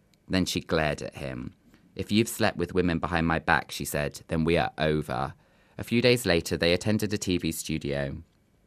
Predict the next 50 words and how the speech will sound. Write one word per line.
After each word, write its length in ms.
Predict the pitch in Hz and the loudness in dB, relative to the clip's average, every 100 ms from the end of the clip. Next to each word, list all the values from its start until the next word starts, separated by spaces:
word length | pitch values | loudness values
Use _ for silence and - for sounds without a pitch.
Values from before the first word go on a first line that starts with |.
| _ - | _ -16
Separately, 600 | - 110 110 - - 80 | -4 0 2 0 -2 0
they 120 | 78 | 0
were 140 | 85 87 | 0 2
hooked 220 | 113 - | 0 -2
up 120 | 110 | -6
to 160 | - 95 | -2 0
a 20 | |
lie 140 | 92 | 0
detector 440 | 82 85 82 - - | 0 -4 -6 -6 -6
machine 440 | 76 - 67 71 - - | -4 -4 -4 -4 -8 -8
and 140 | - 90 | -2 2
grilled 320 | 95 85 78 | 4 4 2
about 220 | 78 69 | -2 -2
their 100 | 73 | -4
sex 400 | - 80 - - | -2 -4 -4 -6
lives. 480 | 69 65 67 - - _ _ _ _ | -4 -4 -8 -12 -18 _ _ _ _
Then 180 | - 98 | 2 6
the 60 | 101 | 6
following 400 | - 107 113 113 | 6 4 6 4
day, 180 | 80 80 | 2 0
they 100 | 80 | 0
returned 360 | 82 87 82 | 0 0 -2
for 80 | - | -2
the 80 | 87 | -4
results. 640 | 90 78 73 - - - - _ _ - | -2 -2 -2 -4 -10 -14 -16 _ _ -6
Christina 400 | 104 - 110 123 | -4 2 2 4
sat 240 | 113 104 | 2 2
on 80 | 104 | 0
stage 400 | - 80 82 - | 0 0 0 0
facing 360 | - 80 - 98 | -2 -2 -2 -2
the 60 | |
studio 500 | - - 90 90 92 | -2 -2 0 2 4
audience 520 | 80 76 76 76 - | 2 0 -2 -4 -4
and 80 | 82 | -4
told 280 | 73 95 95 | 0 2 2
Jeremy 360 | 87 85 82 80 | 2 2 2 0
about 260 | 82 76 | 0 0
her 100 | 85 | -2
relationship 580 | 80 76 73 80 - - | -2 -2 -4 -6 -4 -4
with 180 | 85 - | -6 -4
Ben. 400 | 73 76 73 71 _ - _ _ _ _ | -4 -2 -4 -8 _ -20 _ _ _ _
He's 220 | - 104 | -2 2
admitted 340 | 95 113 123 - | 4 2 0 0
fooling 320 | 101 101 95 | 2 4 4
around 240 | 92 90 | 4 2
with 140 | 85 87 | 2 2
eight 160 | 85 | 0
women, 320 | 110 98 73 | 0 0 -2
Jeremy 320 | 76 78 76 71 | 0 0 0 -4
said. 480 | - 73 73 - | -2 -2 -2 -8